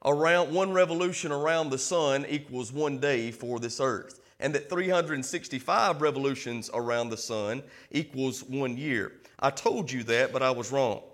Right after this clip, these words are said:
Many of you know probably, uh, Larry Gene Davis. Do y'all remember Coach Davis? I love Coach Davis. He was my seventh grade, uh, science teacher.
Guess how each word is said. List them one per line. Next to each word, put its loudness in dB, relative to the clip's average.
Many 0
of -2
you 0
know 6
probably, 0
uh, 4
Larry 4
Gene -4
Davis. -2
Do -12
y'all 0
remember -4
Coach -8
Davis? -6
I 0
love 0
Coach -8
Davis. -2
He -6
was -8
my 0
seventh -6
grade, -4
uh, -6
science 0
teacher. -10